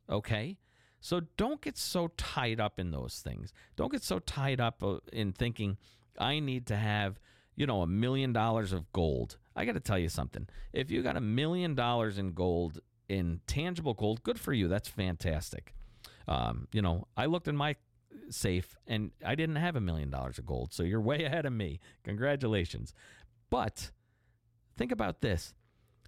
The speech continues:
Do you think that it's reasonable that if the, m-, th-, that if the society were to collapse, that you would be able to just go out and buy everything with your gold?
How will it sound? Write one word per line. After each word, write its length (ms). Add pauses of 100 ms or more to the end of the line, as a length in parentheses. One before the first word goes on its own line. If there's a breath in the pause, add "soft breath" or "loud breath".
(100)
Do 100
you 220
think 280
that 120
it's 180
reasonable 680 (960)
that 220
if 260
the, 500 (1200 soft breath)
m-, 300
th-, 260
that 240
if 160
the 320
society 540
were 140
to 80
collapse, 340
that 60
you 160
would 120
be 200
able 140
to 120
just 300
go 180
out 240
and 160
buy 280
everything 760
with 280
your 120
gold? 500